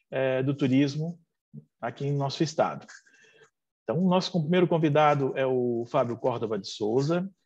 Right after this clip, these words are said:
Fá-, o Fábio, ele é cientista da computação, especialista em gestão comercial,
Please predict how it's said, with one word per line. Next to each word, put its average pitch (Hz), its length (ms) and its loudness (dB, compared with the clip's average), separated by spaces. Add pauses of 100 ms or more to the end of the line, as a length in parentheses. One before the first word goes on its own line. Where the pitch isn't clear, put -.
(220)
Fá-, 143 220 4
o 147 180 -4
Fábio, 147 360 4
ele 135 120 4
é 135 60 2
cientista 139 500 -2
da 143 80 2
computação, 135 640 -4
especialista 151 640 0
em 151 80 -2
gestão 135 320 -4
comercial, 135 800 0